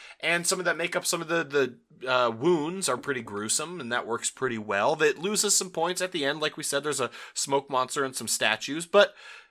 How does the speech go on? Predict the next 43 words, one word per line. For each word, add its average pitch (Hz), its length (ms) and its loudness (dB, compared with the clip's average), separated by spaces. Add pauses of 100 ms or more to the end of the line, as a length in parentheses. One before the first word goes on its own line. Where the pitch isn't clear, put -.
(120)
you 190 80 -8
know 285 120 -2
what? 320 160 4
It's 392 140 4
pretty 370 200 0
goddamn 285 440 6
good, 240 300 8
and 190 120 2
they 202 80 4
did 208 160 -2
a 208 60 0
good 165 240 0
job, 160 400 4
like, 135 280 0
working 139 380 -2
within 143 240 -2
their, 139 160 2
they 147 240 0
didn't, 202 260 -2 (680)
I 175 80 8
never 202 460 8 (340)
overtly 165 560 4
noticed 127 760 4
them 139 240 4
making 139 280 0
things 120 240 -8
darker 131 440 4
or 120 140 -2
shakier 123 480 0
than 123 140 -4
they 120 80 0
needed 117 260 -4
to 117 60 -6
be 113 180 -6
because 110 380 -2
they 113 100 0
were 104 120 -2
trying 113 240 -2
to 104 60 -4
hide 107 200 2
a 98 60 -6
bad 95 180 2
effect. - 480 -8